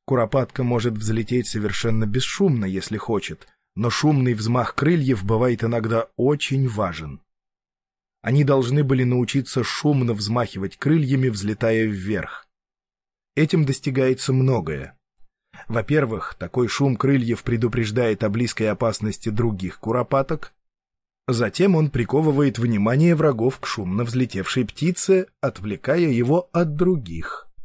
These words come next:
которые могут тем временем тихонько ускользнуть или притаиться. Поговорка куропаток должна была бы гласить: на каждый месяц есть своя пища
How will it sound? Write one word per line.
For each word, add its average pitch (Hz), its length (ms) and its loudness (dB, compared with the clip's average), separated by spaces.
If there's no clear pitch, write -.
которые 131 420 2
могут 127 340 0
тем 131 200 0
временем 135 440 2
тихонько 110 440 -4
ускользнуть 156 800 0
или 190 200 2
притаиться. 78 840 -6
Поговорка 139 540 2
куропаток 131 680 0
должна 117 420 2
была 123 260 2
бы 117 120 0
гласить: 117 580 0
на 120 140 0
каждый 123 480 2
месяц 151 580 0
есть 110 380 -2
своя 107 380 0
пища 180 640 0